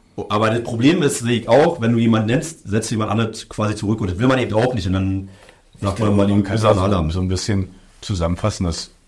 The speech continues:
Speaker 2: wenig Unternehmen nicht bei den Wirtschaftsjunioren sind. Ja, also, ich glaub, wir sind jetzt so um die fünfundsechzig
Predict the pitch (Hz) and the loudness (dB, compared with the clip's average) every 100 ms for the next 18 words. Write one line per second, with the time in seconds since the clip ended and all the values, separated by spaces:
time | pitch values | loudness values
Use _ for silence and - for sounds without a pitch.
0 | - - - - _ - 104 123 110 98 | -20 -20 -20 -20 _ -6 2 2 4 2
1 | 92 85 82 87 104 113 110 - _ _ | 2 0 0 0 2 4 2 -2 _ _
2 | _ _ _ _ _ - 87 - 92 82 | _ _ _ _ _ -6 -4 -2 0 0
3 | 80 - - - - - 82 - - - | 0 -2 -6 -8 -8 -6 -4 -4 -10 -18
4 | - _ _ _ _ _ _ _ _ _ | -20 _ _ _ _ _ _ _ _ _
5 | _ - 87 98 85 82 82 78 - - | _ -4 0 2 2 0 0 -4 -8 -16
6 | - _ _ - 101 - 85 - 87 85 | -18 _ _ -14 -14 -2 -2 2 2 4
7 | 95 90 95 85 85 87 87 - - 87 | 2 2 2 2 0 -2 -6 -8 -4 0
8 | 87 85 - 90 92 87 82 - 101 87 | 0 -2 -2 2 2 2 -2 -4 -6 -6